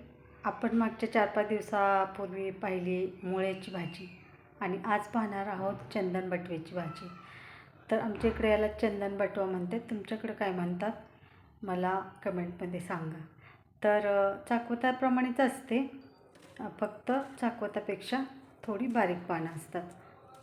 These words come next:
तर, अ, चला आपण चिरून घेऊया भाजी. भाजी चिरून झाली, आता मला ती घालायची मिठाच्या पाण्यात पंधरा मिनिट तरी किमान,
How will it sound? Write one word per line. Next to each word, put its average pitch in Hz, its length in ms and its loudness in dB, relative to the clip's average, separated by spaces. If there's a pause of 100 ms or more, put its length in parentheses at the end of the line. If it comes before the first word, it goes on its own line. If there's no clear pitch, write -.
(140)
तर, 180 300 2
अ, 180 100 -8
चला 180 200 0
आपण 180 320 -4
चिरून 196 300 -2
घेऊया 190 360 -2
भाजी. 180 320 -2 (1300)
भाजी 208 320 -2
चिरून 233 400 4
झाली, 220 300 6 (260)
आता 208 220 -4
मला 202 220 -4
ती 190 180 -6
घालायची 185 420 -2
मिठाच्या 185 460 -4
पाण्यात 180 360 0 (400)
पंधरा 180 300 0
मिनिट 175 280 -2 (120)
तरी 175 140 -2
किमान, 180 320 -2